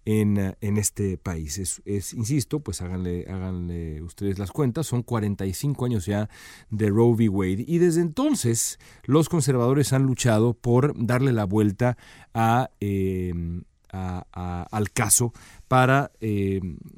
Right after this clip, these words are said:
convertir de nuevo al embarazo en Estados Unidos en, eh, si no un asunto ilegal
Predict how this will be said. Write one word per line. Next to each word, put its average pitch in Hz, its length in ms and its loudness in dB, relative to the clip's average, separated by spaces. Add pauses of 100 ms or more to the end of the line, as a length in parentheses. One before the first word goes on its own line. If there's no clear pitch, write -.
(240)
convertir 120 540 2
de 120 120 4
nuevo 123 560 6
al 82 800 -6
embarazo 120 720 0 (340)
en 113 140 0
Estados 120 380 0
Unidos 135 500 2 (120)
en, 131 420 6 (180)
eh, 107 380 2
si - 220 2
no 160 400 4
un 123 200 0
asunto 113 680 0
ilegal 135 680 4